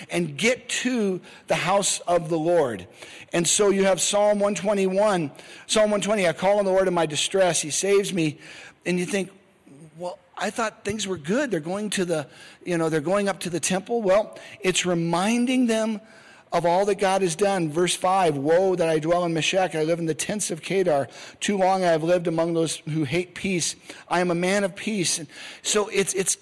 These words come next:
just causing them to reflect on their history.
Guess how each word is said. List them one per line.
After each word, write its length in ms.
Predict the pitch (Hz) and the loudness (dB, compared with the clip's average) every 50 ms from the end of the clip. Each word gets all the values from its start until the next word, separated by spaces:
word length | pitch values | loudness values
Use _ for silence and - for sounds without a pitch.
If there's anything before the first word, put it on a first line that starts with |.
| _ | _
just 320 | _ - 277 277 - - - | _ -4 -2 -2 -2 -4 -4
causing 500 | - - - 240 262 294 302 302 294 247 | -8 -6 -2 -2 0 0 2 2 2 2
them 160 | 233 226 233 226 | 2 2 0 0
to 140 | - 208 196 | -2 -2 0
reflect 760 | 175 160 - - - - - 240 262 294 302 285 - - - - - - - - - | 0 -2 -2 -4 -10 -10 -4 0 0 0 0 0 -6 -14 -14 -14 -16 -20 -20 -12 -6
on 140 | 180 180 185 | -4 -2 -2
their 120 | 190 185 | -2 -2
history. 640 | 175 185 - - 330 320 - - - 185 143 110 92 | -4 -4 -2 -2 0 0 -2 -2 -4 -4 -6 -6 -6